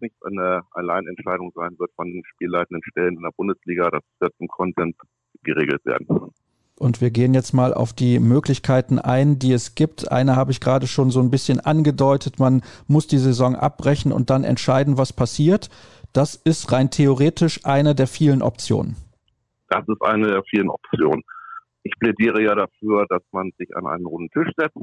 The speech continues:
Speaker 1: und gemeinsam was raussucht. Der D H B ist übrigens in die Richtung gegangen, das finde ich sensationell gut. Es wird eine Kommission geben, die dann, falls Ligen abgesagt werden, endgültig darüber entscheiden wird, wie das zu werten ist. Natürlich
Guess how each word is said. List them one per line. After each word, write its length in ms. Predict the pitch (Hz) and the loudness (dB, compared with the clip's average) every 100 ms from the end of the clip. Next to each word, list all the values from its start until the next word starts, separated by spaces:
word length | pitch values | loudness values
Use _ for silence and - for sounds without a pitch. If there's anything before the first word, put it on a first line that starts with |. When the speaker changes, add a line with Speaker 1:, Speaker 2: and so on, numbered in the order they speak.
| - | -14
Speaker 1:
und 300 | - 104 101 _ | -8 -8 -8 _
gemeinsam 540 | 95 95 104 104 92 | -8 -4 -4 -2 -4
was 140 | 87 - | -4 -4
raussucht. 420 | 90 107 - 135 | -4 -4 -6 -8
Der 160 | 120 107 - | -4 -4 -4
D 200 | 117 117 | -4 -2
H 100 | 107 | -2
B 160 | 123 151 | -2 -2
ist 140 | 160 156 | -4 -8
übrigens 300 | - 131 120 - | -8 -8 -8 -10
in 100 | 127 | -18
die 100 | 117 120 | -16 -16
Richtung 240 | - 107 | -12 -10
gegangen, 400 | 101 92 107 135 | -8 -4 -2 -2
das 120 | 117 - | -6 -6
finde 180 | 110 | -6
ich 60 | 98 - | -8 -6
sensationell 600 | 107 113 104 - 98 98 | -4 -2 -4 -6 -4 -2
gut. 200 | 120 147 _ - - _ - | -2 -4 _ -20 -20 _ -8
Es 120 | 101 - | -8 -6
wird 180 | 101 - | -8 -4
eine 280 | 98 95 90 | -4 -2 -4
Kommission 680 | - 98 90 - 117 147 156 | -4 -4 -4 -2 0 0 0
geben, 420 | 127 139 139 123 - | 0 -2 -2 -8 -10
die 200 | 113 127 | -14 -8
dann, 320 | - 117 139 127 - | -2 -2 -2 -8 -6
falls 280 | 123 165 160 _ _ - | -2 -2 -2 _ _ -20
Ligen 360 | - 147 143 127 | -14 -10 -10 -6
abgesagt 600 | - - 120 113 104 101 | -6 -6 -10 -4 -4 -4
werden, 300 | 101 107 139 | -4 -4 -4
endgültig 600 | - 120 117 123 123 - 117 - | -6 -10 -6 -4 -4 -6 -12 -4
darüber 280 | 107 110 | -4 -2
entscheiden 460 | 90 90 107 104 117 104 | -4 -4 -2 -2 -2 -6
wird, 120 | 110 | -6
wie 80 | - | -6
das 140 | 104 98 - | -6 -6 -8
zu 160 | 101 | -6
werten 280 | 104 123 - | -4 -4 -6
ist. 160 | - 127 - _ _ _ - | -10 -10 -12 _ _ _ -4
Natürlich 540 | 147 - 180 185 170 | -2 0 0 0 -2